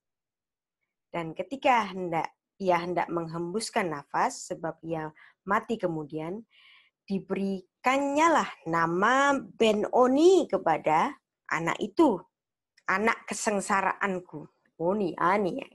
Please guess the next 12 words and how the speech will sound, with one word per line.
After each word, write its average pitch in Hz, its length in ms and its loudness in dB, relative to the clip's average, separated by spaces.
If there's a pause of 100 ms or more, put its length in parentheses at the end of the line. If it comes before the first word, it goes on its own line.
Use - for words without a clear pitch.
ya. 156 160 -12 (160)
Ani 214 400 0
kan 214 160 0
miskin 175 480 -6
ya. 160 160 -10 (400)
Anak 180 400 -2
kesengsaraanku, 185 1120 -2
anak 190 400 -2
kemiskinanku 196 1120 -2
gitu 185 240 2
ya. 247 80 2 (960)
Tetapi 339 480 6